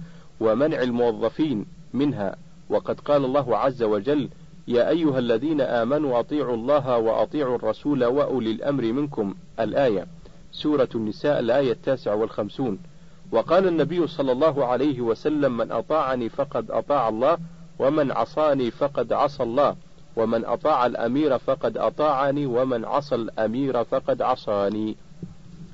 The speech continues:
الهامش: رواه البخاري في الجهاد رقم ألفين وتسعمائة وسبعة وخمسين، ومسلم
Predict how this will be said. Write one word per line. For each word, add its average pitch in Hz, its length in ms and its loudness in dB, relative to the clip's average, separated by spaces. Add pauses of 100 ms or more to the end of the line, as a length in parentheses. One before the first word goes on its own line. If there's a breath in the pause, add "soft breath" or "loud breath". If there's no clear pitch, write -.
(380)
الهامش: 120 520 0
رواه 123 320 4
البخاري 113 640 0
في - 80 -8
الجهاد 113 540 0
رقم 110 340 -2
ألفين 123 440 0
وتسعمائة 123 480 -4
وسبعة 113 280 0
وخمسين، 127 560 0 (540 loud breath)
ومسلم 127 960 2